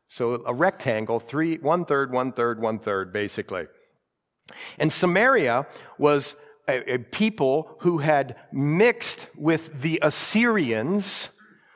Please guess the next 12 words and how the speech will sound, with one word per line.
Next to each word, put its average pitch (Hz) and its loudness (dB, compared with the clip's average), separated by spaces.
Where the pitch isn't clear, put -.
who 196 2
had 170 0
ripped 139 2
the 139 2
northern 190 4
kingdoms 160 -2
out 170 6
of 175 0
their 165 4
homeland. 147 2
And 143 2
so 160 2